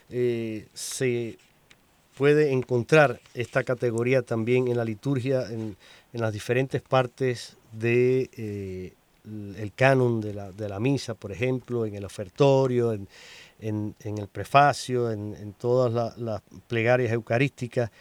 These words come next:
Eh, pues escuchamos este pueblo de Dios y que usted nos lo vaya presentando, pero quisiera también que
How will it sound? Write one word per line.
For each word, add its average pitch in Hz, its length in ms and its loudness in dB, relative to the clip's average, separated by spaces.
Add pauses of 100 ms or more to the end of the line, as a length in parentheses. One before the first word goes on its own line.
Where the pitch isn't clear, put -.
(540)
Eh, 123 220 -8
pues - 340 -4 (1200)
escuchamos 139 600 2 (520)
este 135 600 -2 (180)
pueblo 151 420 6
de 123 120 2
Dios 127 220 0 (640)
y 117 200 -14 (300)
que 127 60 -8
usted 139 220 2
nos 147 100 4
lo 131 100 2
vaya 135 220 4
presentando, 131 720 0 (100)
pero 156 360 4 (500)
quisiera 151 560 4 (400)
también 123 560 -2 (160)
que 120 400 -4